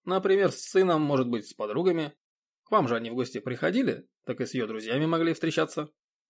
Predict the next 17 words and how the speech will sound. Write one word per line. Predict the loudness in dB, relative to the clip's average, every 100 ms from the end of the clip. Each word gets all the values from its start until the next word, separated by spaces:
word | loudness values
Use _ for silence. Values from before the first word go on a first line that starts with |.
| _ _ _
"Об | -4 0 -2
этом | 0 -2 -2
я | 0 0
не | -2
знаю, | -2 -2 -2 -4
но | -8 -10 -10
Диман | -10 -8 -4 -4
как-то | -2 -4 -2
заикнулся, | -2 -2 -2 -2 -6
что | -4 -2
Элеонора | -2 -2 0 -2
словно | -2 -2 0 -2
забор | -2 -2 0 0 -2
со | -6
своим | -6 -6 -4
прошлым | -4 -4 -6
построила. | -4 -4 -4 -6 -6 -10